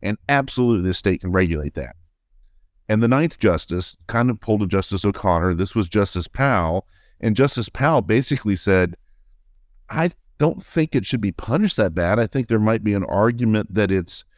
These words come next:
a violation of the Eighth Amendment right against excessive, uh, punishments, but I don't see it as something that the states can't regulate." Boom, it's still be-, and so in nineteen eighty-six, I just remembered, is when that case was decided. And so in nineteen eighty-six,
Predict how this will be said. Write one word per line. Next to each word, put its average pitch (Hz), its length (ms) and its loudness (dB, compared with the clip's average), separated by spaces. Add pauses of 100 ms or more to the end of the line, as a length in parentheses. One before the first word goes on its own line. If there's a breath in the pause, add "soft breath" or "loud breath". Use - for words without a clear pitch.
(300)
a 110 40 -2
violation 107 600 2
of 90 80 0
the 82 180 -4
Eighth 123 260 0
Amendment 101 400 2
right 98 260 2
against 95 320 0
excessive, 92 640 0 (180)
uh, 87 340 0 (160)
punishments, 135 680 0 (480)
but 151 120 4
I 185 180 4
don't 135 200 0
see 113 180 2
it 101 80 4
as 90 140 0
something 90 380 -2
that 85 140 -2
the 82 80 -6
states 95 340 0
can't 87 260 -4
regulate." 98 600 0 (580)
Boom, 127 600 2
it's 123 160 0
still 165 240 0
be-, 156 200 -4
and 131 120 -4
so 131 160 2
in 120 120 0 (220)
nineteen 117 300 0
eighty-six, 107 420 0
I 87 80 0
just 101 180 0
remembered, 87 360 2
is 90 120 0
when 98 120 2
that 90 160 -2
case 90 240 0
was 104 140 0
decided. 92 500 0
And 98 160 -2
so 135 100 0
in 123 60 2
nineteen 139 320 0
eighty-six, 107 480 -2